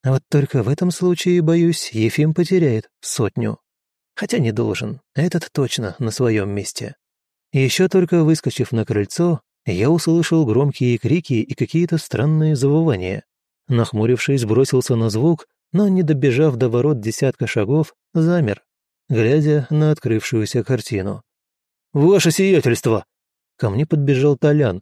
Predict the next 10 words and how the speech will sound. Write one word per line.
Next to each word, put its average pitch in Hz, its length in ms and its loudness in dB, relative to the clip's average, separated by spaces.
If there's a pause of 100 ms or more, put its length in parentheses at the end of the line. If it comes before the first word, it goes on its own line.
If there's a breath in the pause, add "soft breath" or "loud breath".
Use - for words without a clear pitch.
(120)
заламывая 110 720 0
руки. 95 360 -4 (480)
«Я 185 220 2
не 190 260 4
знаю, 151 500 2
как 165 240 2
это 131 140 0
произошло. 147 680 2 (380)
Сделайте 165 680 2
что-нибудь, 123 560 0